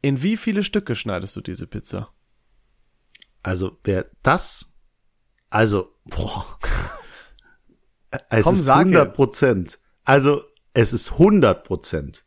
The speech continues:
Speaker 2: Acht.
Speaker 1: Ja.
Speaker 2: Hundert Prozent.
Speaker 1: Ja,
Speaker 2: Wer
Speaker 1: das ist,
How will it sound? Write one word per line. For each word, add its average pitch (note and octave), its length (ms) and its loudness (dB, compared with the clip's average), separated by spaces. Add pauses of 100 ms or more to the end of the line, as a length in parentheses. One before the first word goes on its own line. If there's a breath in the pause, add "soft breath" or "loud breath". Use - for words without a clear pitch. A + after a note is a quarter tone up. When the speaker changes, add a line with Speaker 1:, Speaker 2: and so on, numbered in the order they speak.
(200)
Speaker 2:
Acht. - 400 -2 (380)
Speaker 1:
Ja. A2+ 320 -2 (180)
Speaker 2:
Hundert G#3+ 680 4
Prozent. D#3 400 2
Speaker 1:
Ja, E4 340 4
Speaker 2:
Wer D#3+ 240 4
Speaker 1:
das F#3 120 0
ist, - 300 -6